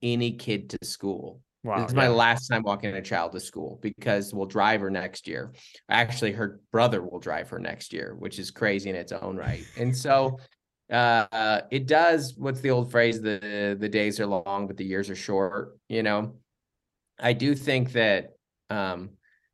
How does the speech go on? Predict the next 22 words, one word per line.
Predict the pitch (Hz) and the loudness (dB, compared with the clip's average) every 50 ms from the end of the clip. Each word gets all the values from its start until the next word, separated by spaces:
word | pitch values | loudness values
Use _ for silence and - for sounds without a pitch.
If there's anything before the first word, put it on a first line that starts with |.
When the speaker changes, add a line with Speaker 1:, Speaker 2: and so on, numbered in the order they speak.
| _ _ _ _ _ - | _ _ _ _ _ -4
Speaker 1:
what | - 127 143 156 | 0 2 4 4
I'm | 156 156 135 | 4 4 4
glad, | 120 131 135 139 143 151 151 147 147 143 _ - 131 131 - - _ _ _ _ _ - | 4 4 4 4 6 6 6 4 2 0 _ -12 -12 -12 -14 -18 _ _ _ _ _ -2
I, | 113 123 127 | 0 2 2
what | 127 135 | 4 4
I'm | 147 160 165 156 143 143 | 4 4 4 4 2 2
most | 143 135 131 131 131 131 | 4 4 4 4 2 0
grateful | - 123 117 113 110 - 104 | 0 2 2 0 0 -4 -10
for | 98 - 107 104 101 98 95 85 82 | -10 -6 -4 0 0 0 0 0 -2
is | 95 98 95 98 | -4 -4 -4 -2
that | 98 95 - - - - | -4 -4 -4 -6 -10 -12
we | 76 85 95 98 107 107 104 101 95 | -12 -10 -6 -4 -2 -2 0 0 2
are | 95 95 95 92 92 90 - | 2 2 2 2 0 -2 -2
a | - 95 95 - - - _ _ - - | -4 -6 -8 -8 -12 -20 _ _ -8 -4
family | - 101 98 92 90 98 95 92 95 90 | 0 0 0 0 -2 -4 -4 -4 -4 -4
with | 90 92 92 - | -4 -4 -6 -6
an | 98 92 85 | -6 -8 -6
emphasis | 80 92 87 - - 92 - - - 95 90 85 - - | -8 -8 -10 -10 -12 -12 -12 -10 -6 -6 -6 -6 -6 -8
on | - 87 87 85 82 82 80 80 82 - - - | -8 -8 -8 -8 -8 -12 -14 -16 -20 -20 -14 -10
fun. | 80 78 73 67 69 - - - 65 65 - - | -8 -8 -8 -8 -10 -14 -14 -14 -16 -14 -8 -6
Like, | - 95 92 98 | -6 -6 -4 -4
we | 110 117 117 117 117 113 113 107 - | -4 -2 -2 0 -2 -2 -4 -6 -8